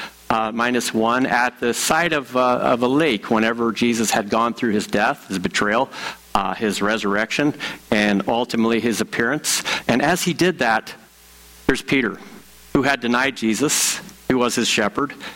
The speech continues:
had denied him not once but three times. And here's all the others who scattered when their sheep was,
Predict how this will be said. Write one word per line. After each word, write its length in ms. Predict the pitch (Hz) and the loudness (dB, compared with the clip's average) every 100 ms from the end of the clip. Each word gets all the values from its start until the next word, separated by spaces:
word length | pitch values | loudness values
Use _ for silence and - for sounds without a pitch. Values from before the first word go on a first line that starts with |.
| - - - | -18 -20 -2
had 260 | - 131 117 | 2 2 0
denied 280 | 117 135 131 | 0 0 0
him 80 | |
not 180 | 123 120 | -2 -2
once 260 | 117 131 - | 0 -2 -2
but 120 | - | -6
three 200 | - 131 | -2 -2
times. 600 | - 107 143 175 - - - - | 0 2 2 2 0 -4 -8 -4
And 100 | 123 | -2
here's 180 | 131 170 | 0 2
all 180 | 156 160 | 0 2
the 100 | 147 | 2
others 300 | 185 151 107 | 2 0 0
who 100 | 131 | 0
scattered 760 | - - - 147 165 147 113 | 2 0 0 0 2 0 -2
when 420 | 104 123 123 120 117 | 2 2 4 2 2
their 380 | 127 120 113 - - | 2 0 -2 -8 -18
sheep 500 | - - 160 147 - | -6 0 2 2 2
was, 520 | 127 120 113 - - | 2 2 2 0 -2